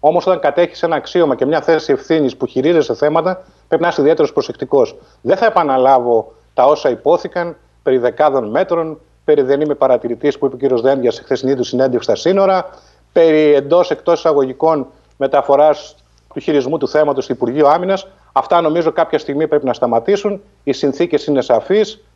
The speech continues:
της Λοζάνης, του είκοσι τρία και του είκοσι έξι με τροποποίηση. Ε, δεν νομίζω ότι υπάρχει παρερμηνία, όμως θα πρέπει να είμαστε ιδιαίτερα προσεκτικοί και φιδωλοί στις δηλώσεις μας.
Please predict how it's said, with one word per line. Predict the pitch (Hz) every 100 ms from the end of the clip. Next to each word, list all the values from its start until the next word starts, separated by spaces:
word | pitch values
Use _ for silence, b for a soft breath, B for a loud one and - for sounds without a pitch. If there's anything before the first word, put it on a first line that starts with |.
| -
της | 131
Λοζάνης, | 123 117 151 190 202 196
του | -
είκοσι | 131 127 -
τρία | 156 139
και | 135
του |
είκοσι | 113 117 -
έξι | 147 -
με |
τροποποίηση. | 110 117 127 131 214 208 214 - b b b b
Ε, | 170 165 151
δεν | 151
νομίζω | 208 196
ότι | 165
υπάρχει | 165 165 -
παρερμηνία, | - 139 131 127 175 214
όμως | 175 190 247 262 - _ _ _ _
θα | - 151
πρέπει | - 202 196
να | 185
είμαστε | 190 180 151
ιδιαίτερα | 143 160 185 170 143
προσεκτικοί | - 190 202 196 147 - 110 - 127 147 202 _ _ _ _ -
και | 180
φιδωλοί | - 160 151 175 214
στις | 196 151
δηλώσεις | 156 185 180 110
μας. | 113 107